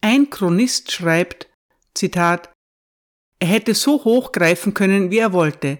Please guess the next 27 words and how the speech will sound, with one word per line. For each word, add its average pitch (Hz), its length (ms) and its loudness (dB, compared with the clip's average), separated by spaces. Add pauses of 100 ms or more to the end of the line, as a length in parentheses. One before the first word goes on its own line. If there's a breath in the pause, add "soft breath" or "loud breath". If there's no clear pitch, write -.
denn 165 80 2
es 160 140 0
gab 160 240 -2
keinen 254 420 2
Kaiser, 190 540 2
König 208 480 0
oder 160 140 0
Prinzen 226 580 0
unter 190 180 -6
dem 170 160 -2
ganzen 240 400 2
Himmel, 208 480 2
der 190 80 2
nicht 254 260 2
überglücklich 247 760 0
gewesen 208 480 2
wäre, 202 480 2
wenn 160 180 0
er 226 380 2
in 226 100 2
seine 220 220 2
Familie 175 540 2
aufgenommen 151 600 0
worden 147 340 -2
wäre.“ 143 400 -2 (840)
Zitat 160 580 -4
Ende. 143 380 0